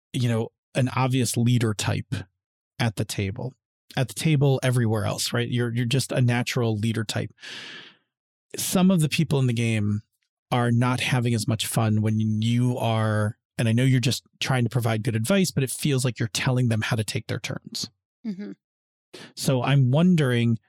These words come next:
Speaker 1: what can we do so that, um,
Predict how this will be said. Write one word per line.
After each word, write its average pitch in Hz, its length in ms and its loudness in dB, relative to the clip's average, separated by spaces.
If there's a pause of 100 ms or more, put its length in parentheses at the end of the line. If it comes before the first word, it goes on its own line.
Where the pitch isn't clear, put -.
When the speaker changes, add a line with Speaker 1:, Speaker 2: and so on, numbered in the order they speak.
(440)
Speaker 1:
what 135 360 0
can 139 220 2
we 127 100 2
do 107 540 0 (580)
so 120 420 0
that, 113 580 -2 (240)
um, 113 460 -4